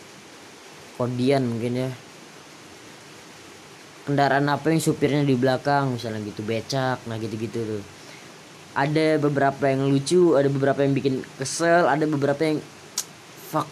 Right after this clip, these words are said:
kenapa gini <laughs> gitu. Seru lah, ini sangat, sangat cocok bagi kalian yang memiliki waktu cukup padat,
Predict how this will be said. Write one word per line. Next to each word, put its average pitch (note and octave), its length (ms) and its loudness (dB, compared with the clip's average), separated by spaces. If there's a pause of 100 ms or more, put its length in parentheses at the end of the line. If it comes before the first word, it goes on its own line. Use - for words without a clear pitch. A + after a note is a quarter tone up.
(160)
kenapa A#2+ 240 -6
gini D3+ 400 2
<laughs> C#3 80 -2
gitu. C#3+ 240 -4 (560)
Seru A#3 240 4
lah, A#2+ 160 2 (160)
ini E3+ 160 2
sangat, F3 320 2 (1200)
sangat D3+ 400 2 (160)
cocok E3 320 2 (380)
bagi C3+ 180 2
kalian C#3 400 4
yang C3 220 2 (1080)
memiliki C3 720 2 (2500)
waktu C3+ 320 0
cukup C#3+ 320 -2
padat, C3 480 0